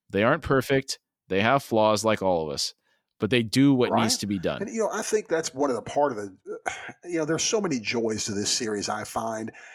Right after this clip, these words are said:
Speaker 2: but one of them is the fact that the Bridgeburners are so human. I mean, like I said, we, we've talked about this in, in previous episodes, how th-, so many of our high fantasy characters are, you know, beautiful people, very shallow. It's nothing, there's nothing to them. But these people,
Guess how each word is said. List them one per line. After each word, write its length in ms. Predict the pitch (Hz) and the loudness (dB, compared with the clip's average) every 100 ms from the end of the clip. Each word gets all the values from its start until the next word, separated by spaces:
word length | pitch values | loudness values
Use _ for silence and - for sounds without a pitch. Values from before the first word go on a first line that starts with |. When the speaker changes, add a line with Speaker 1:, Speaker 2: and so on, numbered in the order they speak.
| - - | -20 -4
Speaker 2:
but 200 | 131 127 | -2 -2
one 180 | 139 165 | 2 4
of 100 | 160 | 2
them 120 | 151 | 0
is 140 | 135 113 | -4 -4
the 60 | |
fact 280 | - 135 131 | -2 0 0
that 80 | 107 | -4
the 80 | 104 | -8
Bridgeburners 560 | 120 127 - 117 107 | -2 -2 0 -2 -2
are 60 | 95 | -4
so 340 | - - 180 | -2 2 2
human. 400 | 127 98 80 - - | 2 -2 -8 -12 -10
I 60 | 120 | -2
mean, 160 | 120 127 | 0 2
like 180 | 143 | 0
I 60 | 147 | 0
said, 300 | - 135 120 | 0 0 0
we, 240 | 127 135 143 | -2 -2 0
we've 160 | 131 | -2
talked 260 | - 147 - | 0 -2 0
about 140 | 139 | -2
this 160 | 123 - | -2 -4
in, 220 | 120 120 - | -2 -2 -4
in 100 | 104 | -2
previous 340 | 135 123 120 | -2 -2 0
episodes, 560 | 131 131 - 127 127 117 - - - | 0 0 2 2 2 -2 -12 -20 -10
how 140 | - 147 | -4 -4
th-, 120 | 127 - - | -4 -18 -6
so 220 | - 190 | -2 0
many 280 | 175 160 131 | -2 -2 -4
of 180 | 120 110 | -4 -4
our 340 | 107 101 101 _ _ _ _ _ 123 | -2 -2 -4 _ _ _ _ _ -10
high 380 | - 156 151 | -4 -2 0
fantasy 480 | 139 143 139 123 120 | -2 -4 -2 -2 -4
characters 580 | - 120 117 113 107 101 | -4 -2 -2 -4 -6 -4
are, 100 | 104 | -4
you 80 | 104 | -4
know, 120 | 98 - - - _ | -8 -10 -20 -20 _
beautiful 460 | 117 131 - - 139 | 0 2 2 -2 -4
people, 600 | 120 120 - 117 113 - 113 | -4 -4 -2 -2 -2 -4 -2
very 260 | 127 131 | 0 0
shallow. 760 | - - 117 113 110 107 104 104 | 0 -2 0 0 0 0 0 -2
It's 200 | 98 - | -4 -4
nothing, 280 | - 123 123 | -4 -4 -4
there's 180 | 107 117 | -4 -2
nothing 500 | 117 127 - 123 107 | -2 -2 -4 -6 -6
to 220 | - 123 | -4 -4
them. 180 | 101 90 | -4 -8
But 160 | 92 - | -10 -8
these 160 | 123 | -8
people, 360 | - 127 113 | -6 -6 -4